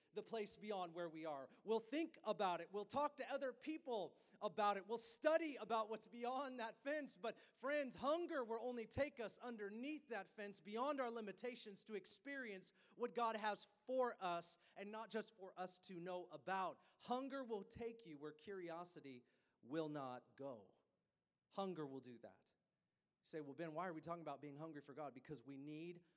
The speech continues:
a hunger for God. We need a hunger for God. Curiosity is a knowledge about and a desire to know a little bit more. That's great. That, that isn't a passionate life for Jesus. That's it, that isn't a, a life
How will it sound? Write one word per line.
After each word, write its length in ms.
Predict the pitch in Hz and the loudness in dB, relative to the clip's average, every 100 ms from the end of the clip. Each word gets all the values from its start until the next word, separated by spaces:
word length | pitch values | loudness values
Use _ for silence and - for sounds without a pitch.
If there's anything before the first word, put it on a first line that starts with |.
| _ _ | _ _
a 60 | 110 131 | -12 -6
hunger 460 | 160 139 127 123 - _ _ _ - | -6 -6 -8 -10 -16 _ _ _ -20
for 80 | 127 120 | -20 -16
God. 440 | 135 - - - - - _ _ _ _ _ _ _ _ _ | -14 -14 -14 -16 -14 -18 _ _ _ _ _ _ _ _ _
We 80 | 311 | 0
need 120 | 427 | 0
a 60 | 202 185 | 0 -2
hunger 400 | 247 220 170 151 - | -2 -2 -4 -6 -12
for 100 | 139 | -12
God. 320 | 180 240 - 120 | -12 -12 -14 -14
Curiosity 840 | - 294 240 254 294 220 160 151 156 _ _ _ _ _ _ | -10 -2 0 0 -2 -4 -6 -8 -12 _ _ _ _ _ _
is 160 | 190 196 | -2 0
a 80 | 180 | 0
knowledge 460 | 180 247 294 208 | 2 2 2 0
about 280 | 180 170 165 | -2 -2 -2
and 120 | 180 180 | -2 -4
a 40 | |
desire 500 | 180 165 202 262 226 | -4 -4 -4 -2 -4
to 120 | 202 | -2
know 220 | 196 220 | 0 2
a 20 | 208 | 2
little 200 | 202 196 | 0 0
bit 180 | 190 180 | -4 -4
more. 240 | 190 277 185 | -4 -2 0
That's 240 | 254 - 156 | 0 -2 -6
great. 320 | 175 277 220 - - - | 0 0 0 -10 -20 0
That, 200 | 220 311 - - _ | 4 4 0 -18 _
that 160 | 160 302 | 2 2
isn't 240 | 294 240 - | 2 -6 -8
a 60 | 180 - - | -10 -10 0
passionate 520 | 269 302 285 254 185 | 2 2 -2 -6 -4
life 260 | 220 233 226 - | -2 -2 -4 -10
for 100 | 175 | -12
Jesus. 500 | 139 220 170 139 - - - | -10 -12 -10 -12 -16 -20 -2
That's 220 | 247 285 | 0 0
it, 180 | 302 220 | -2 -2
that 140 | 247 | -2
isn't 180 | 320 269 | -2 -2
a, 300 | 247 214 - | -4 -6 -6
a 20 | |
life 400 | 202 208 277 254 | -4 0 0 -2